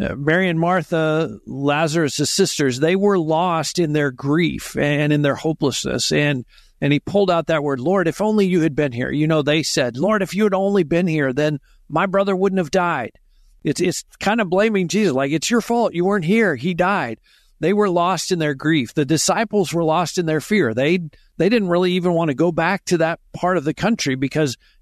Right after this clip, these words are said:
Jesus had, they had just tried to stone him in that part of the world, that they,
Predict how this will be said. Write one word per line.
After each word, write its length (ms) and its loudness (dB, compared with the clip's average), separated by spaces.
Jesus 400 2
had, 240 0
they 180 2
had 140 -2
just 200 0
tried 340 -2
to 100 -4
stone 420 0
him 220 2
in 80 2
that 200 0
part 200 0
of 60 0
the 60 0
world, 400 0
that 120 -4
they, 140 -2